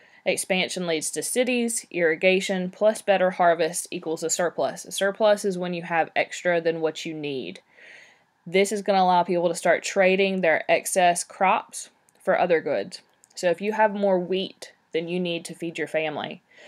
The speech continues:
you can then trade that excess wheat for better tools that you can get in order to increase your crop yield in the later season.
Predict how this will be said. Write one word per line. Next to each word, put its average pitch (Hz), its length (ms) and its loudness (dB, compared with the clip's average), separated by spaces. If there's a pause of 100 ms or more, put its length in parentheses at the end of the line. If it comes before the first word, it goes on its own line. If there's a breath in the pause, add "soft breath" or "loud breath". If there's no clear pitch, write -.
(180 loud breath)
you 185 160 -2
can 180 120 0
then 180 160 -2
trade 180 340 0
that 170 200 4
excess 165 460 -2
wheat 165 400 -6 (400 soft breath)
for 160 400 -2
better 170 280 0
tools 151 680 -6 (460)
that 160 200 -6
you 175 80 -8
can 151 240 -8
get 147 340 -2
in 165 100 -8
order 156 320 -4
to 151 420 -10
increase 151 640 -10 (720 soft breath)
your 180 140 -4
crop 160 340 -2
yield 127 480 -4
in 156 120 -10
the 151 80 -4
later 143 280 -2
season. - 460 -14